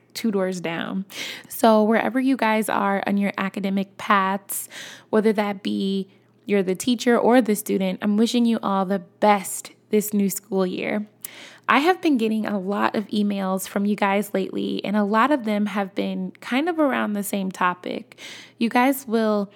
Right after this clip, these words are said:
reach out about the podcast and how much you've been enjoying it, which means so much to me. So thank you. Thank you so much. But in your messages you've been sending me, it sounds like a lot of us are confused about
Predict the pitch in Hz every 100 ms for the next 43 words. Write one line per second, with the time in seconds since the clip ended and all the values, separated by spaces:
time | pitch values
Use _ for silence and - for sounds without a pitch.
0 | _ - 233 226 214 202 - 190 185 185
1 | 190 - 220 247 - 233 226 226 202 202
2 | 190 190 185 - 202 196 196 190 233 262
3 | 262 240 226 214 - - - - - -
4 | 262 269 262 240 - 277 330 254 202 -
5 | - 208 196 190 185 185 190 185 254 262
6 | 254 247 196 185 208 226 220 196 208 214
7 | 190 202 208 - - - - - 262 285
8 | 339 320 269 262 220 220 196 220 196 208
9 | 196 220 220 202 202 202 202 202 - 240
10 | 277 269 233 214 190 190 247 226 214 214
11 | - 196 190 180 196 233 247 185 196 196
12 | 190 185